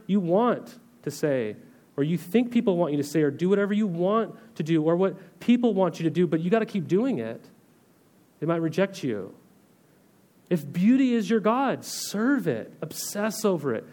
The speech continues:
Spend all your time and your money and your thoughts on improving how you look. If romance is your God,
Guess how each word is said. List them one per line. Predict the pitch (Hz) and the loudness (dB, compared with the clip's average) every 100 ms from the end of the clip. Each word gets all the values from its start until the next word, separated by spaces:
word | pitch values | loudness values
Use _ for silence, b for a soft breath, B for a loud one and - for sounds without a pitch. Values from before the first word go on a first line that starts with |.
| B B | B B
Spend | - 226 214 | -2 0 2
all | 180 202 220 | 2 2 2
your | 226 | 0
time | 226 208 208 | 0 0 2
and | 202 | 2
your | 202 | 2
money | 196 196 202 | 2 2 2
and | |
your | 196 | 0
thoughts | 190 196 180 175 | 0 0 0 0
on | |
improving | 160 160 175 165 | -2 0 -2 0
how | 160 | -2
you | 165 165 | -2 0
look. | 214 156 - - b b b b | 0 -2 -6 -20 b b b b
If | 202 - | 0 2
romance | 196 233 262 240 226 | 2 4 4 2 0
is | 208 | 0
your | 208 | 2
God, | 220 262 240 | 2 0 -2